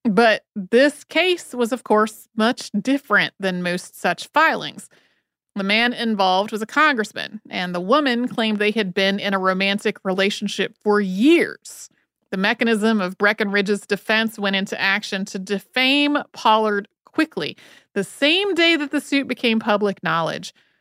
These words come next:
As this case heated up and the spotlight was shown on Breckenridge, he turned from denying the relationship to acknowledging it and smearing Pollard, particularly taking up the idea that she was promiscuous as a way to discredit her.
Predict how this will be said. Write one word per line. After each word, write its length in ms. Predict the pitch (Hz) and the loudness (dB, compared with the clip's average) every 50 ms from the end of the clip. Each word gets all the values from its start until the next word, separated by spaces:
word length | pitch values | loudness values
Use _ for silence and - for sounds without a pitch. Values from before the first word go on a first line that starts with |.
| _ _ _ _ _ _ _ | _ _ _ _ _ _ _
As 220 | - 208 208 202 202 | -2 0 0 2 2
this 200 | 220 208 202 - | 2 2 0 -2
case 420 | - - 269 285 311 311 320 - | -4 -2 0 2 2 0 -2 -6
heated 360 | - - 220 202 196 180 175 | -8 -6 -2 -2 0 0 2
up 320 | 202 240 254 240 240 - - | 2 2 2 2 0 -2 -6
and 100 | 185 175 | -8 -8
the 60 | 165 | -10
spotlight 640 | - - - - 226 233 254 196 254 247 226 226 170 | -14 -12 -2 2 2 4 4 2 2 0 0 0 -2
was 140 | - 170 175 | -6 -10 -12
shown 320 | - - - 226 233 214 | -8 -4 -2 -2 -2 -2
on 140 | 185 165 160 | -4 -6 -4
Breckenridge, 720 | - 220 247 262 - - 240 254 247 247 247 233 226 - | -2 0 0 0 0 -2 -2 0 0 0 0 0 -2 -8
he 240 | - - - 269 269 | -12 -8 -6 -6 -6
turned 360 | - - - 254 247 247 247 - | -4 -4 -4 -2 -2 -2 -4 -4
from 260 | - 220 208 208 202 | -2 -2 -2 -2 -2
denying 600 | 185 208 208 202 202 202 220 269 311 349 370 359 349 | -2 -2 0 0 2 2 4 4 2 2 -2 -4 -4
the 100 | 339 330 | -4 -2
relationship 840 | 311 320 320 311 330 349 320 - - 240 226 - 226 214 160 - _ | 0 0 0 0 0 0 -2 -2 -2 -2 0 0 0 0 0 -2 _
to 320 | - - - 220 214 - - | -8 -4 -2 -2 -2 0 0
acknowledging 720 | 185 214 208 202 208 190 202 254 302 320 277 311 302 294 | 0 0 2 2 2 2 2 2 2 0 0 -2 -2 0
it 260 | 311 320 302 285 - - - _ _ _ _ _ _ _ - | 0 0 0 -2 -6 -12 -20 _ _ _ _ _ _ _ -4
and 220 | 226 226 226 220 | -2 -2 -2 -2
smearing 880 | - - - - 233 226 226 233 247 285 302 311 311 302 294 277 277 269 | -6 -12 -4 0 2 4 4 4 4 2 2 0 0 0 0 0 -2 -4
Pollard, 640 | - - 226 220 233 240 214 180 165 143 135 120 - _ _ _ _ _ - _ _ - | -2 2 2 2 4 2 0 -2 -4 -4 -6 -10 -14 _ _ _ _ _ -20 _ _ -4
particularly 800 | 214 208 - 294 285 - 311 294 285 277 269 262 262 254 254 | -4 0 0 0 0 4 4 4 4 4 2 0 -2 -4 -4
taking 360 | 240 - 254 262 254 254 254 | -4 -4 -4 -4 -2 0 -2
up 120 | 254 247 - | -2 0 0
the 100 | 240 - | 0 0
idea 520 | 185 220 208 196 220 214 233 240 233 220 | 0 0 0 -2 -2 0 2 2 2 2
that 160 | 202 180 - | 0 -2 -4
she 160 | - - 220 196 | -4 -6 -4 -2
was 200 | 202 196 190 - | -2 -2 -2 -4
promiscuous 880 | - - 226 214 214 226 247 294 285 - - 226 202 190 180 165 - | -4 -2 2 4 4 4 4 4 2 -2 -2 0 2 2 0 0 -2
as 120 | 180 190 202 | -6 -6 -4
a 80 | 196 | -2
way 180 | 190 196 196 180 | 0 0 0 0
to 140 | - 202 180 | -2 -4 -6
discredit 640 | - 165 160 - - - - 208 208 196 180 - | -8 -10 -10 -12 -12 -4 -2 0 0 0 0 -2
her. 340 | - - - 110 98 - 226 | -6 -8 -8 -8 -10 -12 -14